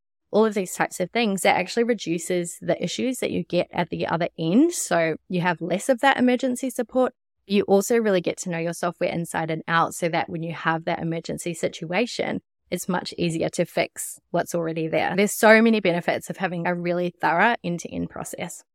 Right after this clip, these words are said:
All right, last couple. I said I was gonna breeze through this, but clearly I have not. This is so funny. Okay, so next up, marketing.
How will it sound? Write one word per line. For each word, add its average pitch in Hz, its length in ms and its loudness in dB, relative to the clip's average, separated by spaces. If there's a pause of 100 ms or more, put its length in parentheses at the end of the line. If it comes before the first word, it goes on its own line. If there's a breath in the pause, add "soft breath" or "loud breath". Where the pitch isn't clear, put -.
(880)
All 254 80 12
right, 185 240 10 (180)
last 233 600 12
couple. 226 320 6 (100)
I 262 160 12
said 285 160 10
I 269 60 12
was 285 120 12
gonna 269 160 12
breeze 190 300 12
through 185 140 4
this, 180 240 4
but - 240 4
clearly 180 340 6
I 180 60 8
have 180 160 4
not. 175 200 -2
This 190 200 -2
is 196 100 -6
so - 180 0
funny. 180 360 -2 (520)
Okay, 202 440 8 (840)
so 233 100 10
next 240 260 8
up, 254 180 8
marketing. 180 720 2